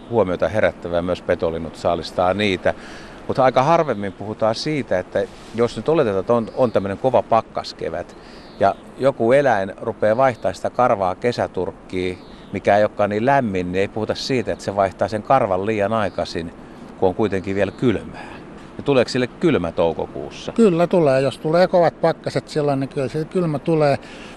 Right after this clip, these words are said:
Speaker 2: Mutta siihen vaikuttaa se, siihen karvan vaihdon aikaan se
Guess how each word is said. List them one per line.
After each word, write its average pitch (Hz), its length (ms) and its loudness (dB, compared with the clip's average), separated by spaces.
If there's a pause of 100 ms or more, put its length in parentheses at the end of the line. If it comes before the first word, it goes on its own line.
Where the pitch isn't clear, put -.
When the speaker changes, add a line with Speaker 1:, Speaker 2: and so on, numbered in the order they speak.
Speaker 2:
Mutta 143 200 -2
siihen 175 380 2
vaikuttaa 175 640 2
se, 147 280 0 (460)
siihen 147 200 2
karvan 180 400 4
vaihdon 147 400 2
aikaan 139 640 2
se 131 320 -2